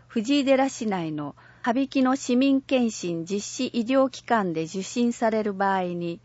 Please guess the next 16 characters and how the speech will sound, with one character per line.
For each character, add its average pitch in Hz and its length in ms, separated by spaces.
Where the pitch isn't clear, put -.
羽 269 260
曳 269 200
野 262 120
市 190 180
独 214 220
自 175 180
に 151 260
検 269 260
査 269 180
項 254 240
目 175 320
を 160 100
追 202 280
加 185 180
し - 100
て - 280